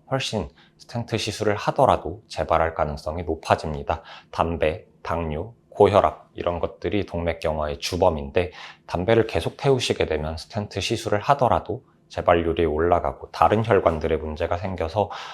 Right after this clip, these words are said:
어, 심하면 수술을 해야 될 경우도 생기기 때문에 반드시 금연은 필요하겠습니다. 절대 해서는 안 되는 것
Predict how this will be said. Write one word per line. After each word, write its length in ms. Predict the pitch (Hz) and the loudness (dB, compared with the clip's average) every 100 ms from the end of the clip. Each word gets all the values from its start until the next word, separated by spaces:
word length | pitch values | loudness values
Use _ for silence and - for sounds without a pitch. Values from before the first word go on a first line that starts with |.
| - | -18
어, 140 | - 76 | -18 -10
심하면 680 | - - 160 147 135 107 82 | -6 -4 -4 0 0 0 -2
수술을 440 | - 135 - 131 | -4 -6 -2 0
해야 160 | 120 107 | 2 2
될 200 | 98 90 | 0 0
경우도 320 | 87 80 82 | 0 0 -2
생기기 480 | 82 98 87 85 - | -2 -4 -4 -8 -4
때문에 400 | 80 76 92 92 - - | -4 -4 -4 -6 -10 -14
반드시 580 | - 98 104 85 71 - | -4 -2 0 -2 -4 -10
금연은 380 | - 78 71 69 | -12 -8 -8 -8
필요하겠습니다. 920 | - 110 98 95 87 - 71 67 76 _ _ - _ _ | -4 0 0 -2 -6 -10 -12 -10 -12 _ _ -20 _ _
절대 420 | - 82 92 127 | 0 2 6 6
해서는 420 | 131 139 139 139 104 | 6 2 0 2 0
안 140 | 85 | 2
되는 260 | 85 85 80 | 0 0 -2
것 280 | 82 - | -2 -4